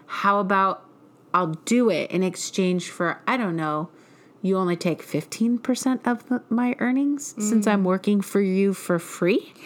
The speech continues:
Speaker 2: Yeah, that is kinda weird. I didn't think about that.
Speaker 1: Yeah. I'm like, "No,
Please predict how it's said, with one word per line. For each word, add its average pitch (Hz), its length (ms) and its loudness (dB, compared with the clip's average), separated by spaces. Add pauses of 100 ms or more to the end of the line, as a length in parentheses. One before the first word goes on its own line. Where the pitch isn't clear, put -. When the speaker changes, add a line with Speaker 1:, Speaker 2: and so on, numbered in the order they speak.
(160)
Speaker 2:
Yeah, 330 160 2
that 294 140 2
is 330 180 0
kinda 294 280 0
weird. 240 240 0
I 190 80 0
didn't 208 240 -2
think 214 160 -4
about 175 280 -6
that. 165 280 -8 (640)
Speaker 1:
Yeah. 247 240 2 (180)
I'm 214 160 4
like, 196 320 0 (540)
"No, 214 480 4